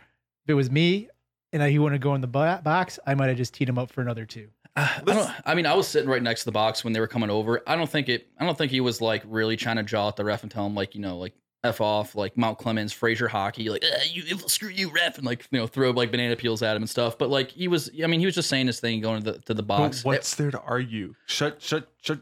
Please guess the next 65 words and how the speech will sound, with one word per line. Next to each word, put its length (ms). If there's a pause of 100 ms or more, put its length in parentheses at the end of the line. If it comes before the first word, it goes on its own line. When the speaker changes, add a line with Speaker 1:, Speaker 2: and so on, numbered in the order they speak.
(100)
Speaker 2:
I 300
Speaker 3:
shut, 340
shut, 200 (120)
shut, 200 (120)
shut, 220 (100)
shut. 280
Speaker 2:
I 140
mean, 120
I'm 140
Speaker 3:
You 80
Speaker 2:
used 140
to 60
Speaker 3:
slashed 280
a 100
dude's 220
stick 200
out 120
of 80
his 100
hand 340 (200)
between 320
shifts. 500
<laughs> 40
Speaker 2:
I, 440 (140)
hey, 180
look, 320
like, 240
yeah, 200
you, 260
it, 140 (100)
it's 180
a 60
penalty. 500
Like, 160
in 60
Speaker 3:
Yeah. 80
Speaker 2:
every, 140
every, 280
every 240
league, 340
if 360
they 120
could, 200
like, 180 (440)
drop 260
their 80
stick 200
on 60
the 80
ground 320
as 240
you 60
slash 380
penalty. 340
Okay, 180
Speaker 3:
It's 120
Speaker 2:
like, 40
Speaker 3:
still 140
Speaker 2:
it's 100
just, 140
Speaker 3:
penalty. 160
Speaker 2:
yeah, 180
like, 140
Speaker 3:
Yeah. 60
Speaker 2:
just, 280